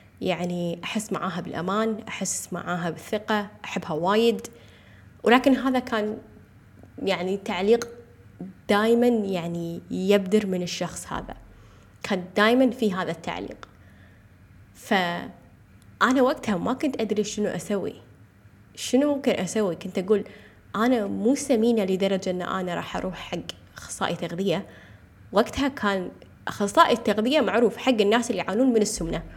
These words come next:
وأنا ما أعاني من السمنة. أنا شوية عندي زوائد في جسمي وفي مناطق معينة. أوكي؟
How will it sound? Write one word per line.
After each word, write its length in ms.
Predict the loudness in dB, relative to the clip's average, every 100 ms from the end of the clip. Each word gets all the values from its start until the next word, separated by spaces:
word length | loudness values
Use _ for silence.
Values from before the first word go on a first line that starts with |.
| -20 -4
وأنا 360 | 2 6 8 8
ما 220 | 8 8
أعاني 280 | 8 8 6
من 120 | 4
السمنة. 460 | 2 2 0 0 -4 -10 -20 -20 -20 -20 -20 2 6 8
أنا 100 | 6
شوية 600 | 4 4 4 4 4 4
عندي 460 | 2 0 -2 -2 -6 -12 -10
زوائد 560 | 0 6 8 8 4 -4 -12 -2
في 140 | -2
جسمي 400 | -2 -4 -6 -8 -10 -20 -20 -20 -20 -18 -2
وفي 200 | 4 6
مناطق 400 | 6 4 4 2
معينة. 460 | 4 6 4 0 -6 -20 -20 -20 -20 -4 0
أوكي؟ 260 | 4 2